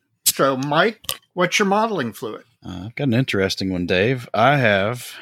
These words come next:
Speaker 2: Lark Cask Strength Single Malt Whiskey. This is from, uh, Lark Distillery in Hobart, Tasmania.
Speaker 1: Oh, wow.
Speaker 2: And, uh, this was a gift from our new Aussie friend of this year,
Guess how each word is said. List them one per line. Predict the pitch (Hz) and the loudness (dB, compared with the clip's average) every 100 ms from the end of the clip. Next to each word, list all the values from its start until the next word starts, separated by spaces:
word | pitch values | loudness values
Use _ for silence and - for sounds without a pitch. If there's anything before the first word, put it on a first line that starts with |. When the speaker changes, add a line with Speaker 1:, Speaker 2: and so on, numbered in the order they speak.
| - - | -20 -12
Speaker 2:
Lark | 117 120 156 151 - - _ - | 0 4 4 2 -6 -18 _ 0
Cask | 135 135 - | 2 4 2
Strength | - 139 139 - - - | 2 2 2 -4 -14 -6
Single | - 120 123 123 | -2 0 0 2
Malt | 120 117 - | 0 0 -2
Whiskey. | 107 - 127 151 - _ _ _ _ - _ - | -4 -2 -4 -8 -12 _ _ _ _ -20 _ -4
This | 107 - | -2 -2
is | 98 | -4
from, | - 107 104 104 | -4 -2 -2 0
uh, | 101 98 98 82 92 _ | 0 0 -2 -6 -10 _
Lark | 117 123 139 135 | 0 2 2 0
Distillery | - 156 139 139 151 | 0 2 4 2 2
in | 127 110 | 0 0
Hobart, | 107 131 131 131 - | 0 2 4 2 0
Tasmania. | 135 127 117 127 135 117 135 - _ _ _ _ _ _ _ _ _ | 0 2 2 2 2 0 -6 -12 _ _ _ _ _ _ _ _ _
Speaker 1:
Oh, | 160 180 | -4 -4
wow. | 107 127 202 185 - - _ _ _ _ _ _ _ _ | 0 2 2 0 -6 -14 _ _ _ _ _ _ _ _
Speaker 2:
And, | 107 98 95 90 | -10 -8 -6 -8
uh, | 90 90 90 | -10 -10 -10
this | - - | -8 -6
was | 127 | -6
a | |
gift | 110 123 135 | 0 2 2
from | - 143 131 | 0 2 4
our | 123 123 127 123 123 123 120 | 4 2 2 2 2 2 2
new | 123 127 | 2 4
Aussie | 123 123 120 | 4 2 -2
friend | - 127 127 123 | -2 0 2 2
of | 123 117 | 0 0
this | 123 - | 0 0
year, | 117 131 139 | 0 0 -2